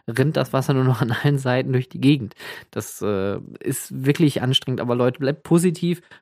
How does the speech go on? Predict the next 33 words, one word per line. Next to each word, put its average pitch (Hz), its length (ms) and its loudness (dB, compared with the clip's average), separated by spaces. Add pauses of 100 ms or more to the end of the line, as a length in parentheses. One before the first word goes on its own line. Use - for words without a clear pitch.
guckt, 175 240 0
dass 151 120 0
ihr 127 140 -2
mit 147 200 4
dem 143 120 2
Wetter 131 260 0
arbeitet, 120 460 0
nicht 117 240 -4
gegen 135 220 2
dem 127 140 2
Wetter 123 220 2
arbeitet, 117 540 -2
guckt, - 240 -12
dass 113 140 -2
ihr, 113 220 -2 (340)
ähm, 120 240 -2
für - 100 -4
eure 120 200 2
Besucherinnen 143 680 0
und 180 220 2
für - 160 -2
eure 131 260 0
Mitarbeiterinnen 127 760 0 (280)
einfach 127 440 -4
die 131 680 0
Zeit 151 460 0
so 131 160 -2
schön 160 400 6
und 123 120 -4
angenehm 135 400 4
wie 117 60 0
möglich 127 400 -2
macht 120 220 -4